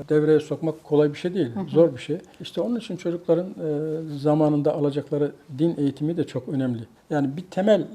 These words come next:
Speaker 1: e, alması lazım çocukların. Bir kısım, e, kavramları biz işte din dilinden bahsederken ondan biraz, e, onu kastederek söyledim. Yani elli sene önce, e, çocuklara anlattığımız şekilde din anlatırsak,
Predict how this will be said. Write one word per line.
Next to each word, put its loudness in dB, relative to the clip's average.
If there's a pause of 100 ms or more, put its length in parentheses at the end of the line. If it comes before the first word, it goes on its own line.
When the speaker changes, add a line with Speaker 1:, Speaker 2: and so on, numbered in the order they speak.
Speaker 1:
e, 0
alması -2
lazım 0
çocukların. -6
Bir -8
kısım, -4 (440)
e, 4 (160)
kavramları 6
biz -6 (200)
işte 0 (440)
din 0
dilinden 0
bahsederken -2
ondan 2
biraz, -4
e, -4
onu 2
kastederek 2
söyledim. -6
Yani 0 (200)
elli -6
sene -4
önce, 0
e, -2
çocuklara -4
anlattığımız -2
şekilde -6
din 2
anlatırsak, -4